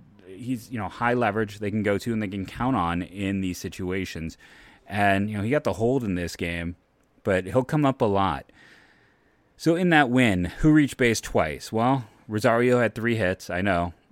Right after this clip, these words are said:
I, I can be honest. He'll be one of the stars. Oscar Gonzalez had two.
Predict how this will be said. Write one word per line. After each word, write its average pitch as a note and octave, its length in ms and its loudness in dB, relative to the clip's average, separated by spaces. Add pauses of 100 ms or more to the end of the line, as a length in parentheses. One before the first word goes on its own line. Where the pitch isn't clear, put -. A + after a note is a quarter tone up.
I, F#2 200 -6
I F#2 140 -2
can C3 220 0
be D3 100 0
honest. G#2 440 0
He'll G#2+ 220 -2
be A2 140 2
one A2+ 160 2
of A#2 60 -2
the B2 60 0
stars. F#2 420 0
Oscar A2 320 -6
Gonzalez G#2+ 460 0
had F2 200 -6
two. F#2 400 -2